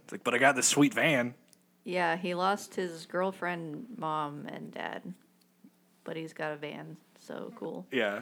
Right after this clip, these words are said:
Speaker 1: I like him. He's a cool character.
Speaker 2: Yeah. Paul Rudd's got a job. He's like, "Well, I have a master's in electrical engineering, so it shouldn't be a problem getting a job." And then, like, one of the next scenes is he's working at Baskin Robbins.
Speaker 1: Yeah.
Speaker 2: Which, haha.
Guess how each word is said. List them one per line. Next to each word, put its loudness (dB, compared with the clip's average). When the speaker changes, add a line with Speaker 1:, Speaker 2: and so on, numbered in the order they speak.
Speaker 1:
I 0
like -2
him. -6
He's -4
a -12
cool -4
character. -4
Speaker 2:
Yeah. -2
Paul 6
Rudd's 6
got 8
a 6
job. 8
He's -4
like, 2
"Well, 4
I 6
have 2
a 0
master's 2
in 0
electrical 2
engineering, 2
so 2
it 2
shouldn't -2
be 2
a 2
problem 0
getting -2
a -4
job." 0
And -4
then, -6
like, -6
one -6
of -4
the -8
next -6
scenes -8
is -12
he's -10
working -8
at -8
Baskin -6
Robbins. -8
Speaker 1:
Yeah. -4
Speaker 2:
Which, -4
haha. -2